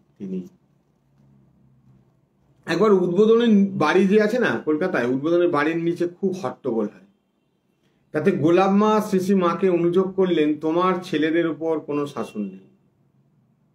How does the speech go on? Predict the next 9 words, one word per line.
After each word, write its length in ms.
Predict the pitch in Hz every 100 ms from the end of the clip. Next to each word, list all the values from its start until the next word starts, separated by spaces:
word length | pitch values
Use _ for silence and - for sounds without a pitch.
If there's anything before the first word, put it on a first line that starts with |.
| _ _ _ _ _ 120
মাকে 300 | 131 151 202
শাসন 380 | 180 170 175
করছে, 380 | 170 107 - 101 - _ _ _ _ _ _ _ _ _ _ _ _ _ _ _ -
"তোমার 280 | 143 175 214
ছেলেদের 420 | 202 156 151 156
উপর 220 | 151 180
কোনো 200 | 180 151
শাসন 360 | 139 110 - 110
নেই।" 220 | 98 92